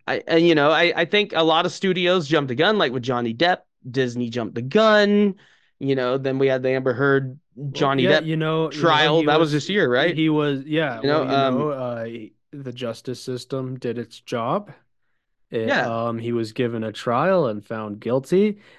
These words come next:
Speaker 2: And I'm not saying the justice
Speaker 1: And
Speaker 2: system
Speaker 1: then
Speaker 2: is
Speaker 1: Marvel
Speaker 2: always
Speaker 1: fired him.
Speaker 2: perfect, but I'm inclined to believe that,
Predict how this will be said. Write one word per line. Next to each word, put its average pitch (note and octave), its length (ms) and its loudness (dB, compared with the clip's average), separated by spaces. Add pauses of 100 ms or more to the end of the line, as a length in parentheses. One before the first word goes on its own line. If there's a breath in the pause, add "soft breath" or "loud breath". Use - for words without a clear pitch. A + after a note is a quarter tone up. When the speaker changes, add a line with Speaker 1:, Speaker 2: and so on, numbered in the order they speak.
(100)
Speaker 2:
And A#2+ 340 -2
I'm C3 220 -4
not C#3+ 220 -2
saying D3+ 220 0
the C#3 80 -2
justice D3 240 -2
Speaker 1:
And F#3 180 4
Speaker 2:
system A3 300 4
Speaker 1:
then - 20 -
Speaker 2:
is C4+ 60 4
Speaker 1:
Marvel F#3 360 6
Speaker 2:
always D3+ 160 2
Speaker 1:
fired C#3 320 2
him. E3+ 80 -8
Speaker 2:
perfect, G#3+ 380 -10
but C3+ 120 -4
I'm C#3+ 200 -4
inclined F3+ 760 -8 (800 soft breath)
to D3+ 140 -6
believe C3+ 600 -2 (140)
that, A#2+ 340 -4